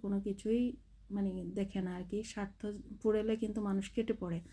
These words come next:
তো আমিও হয়তো বা এক সময় কেটে পড়ব, তো আমি ভাবতেছি আপনি আসবেন,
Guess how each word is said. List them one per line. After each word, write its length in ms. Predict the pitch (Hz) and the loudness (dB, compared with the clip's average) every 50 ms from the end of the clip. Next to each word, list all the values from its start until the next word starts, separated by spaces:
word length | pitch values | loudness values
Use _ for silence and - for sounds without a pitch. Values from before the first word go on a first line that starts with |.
| - - - - - | -18 -20 -20 -20 -12
তো 100 | - - 285 | 0 4 8
আমিও 220 | 262 262 269 269 262 | 10 12 12 12 10
হয়তো 180 | 262 247 254 240 | 10 6 4 4
বা 80 | 240 233 | 2 2
এক 100 | 226 226 | 2 0
সময় 280 | - 233 226 226 220 226 | -2 0 2 2 2 2
কেটে 220 | 233 226 233 220 | 2 2 2 2
পড়ব, 280 | 220 214 202 190 185 196 220 247 - - - - - - | 0 2 0 0 2 0 -2 -2 -4 -8 -18 -20 -20 -16
তো 80 | - - 240 | -6 0 2
আমি 160 | 220 226 226 | 4 6 6
ভাবতেছি 460 | 226 226 226 214 220 - 233 220 - - | 4 4 2 0 0 -2 -4 -2 -2 0
আপনি 200 | 196 190 - 196 202 | -2 0 2 2 2
আসবেন, 400 | 202 196 190 190 190 196 202 226 | 4 4 2 2 2 2 2 0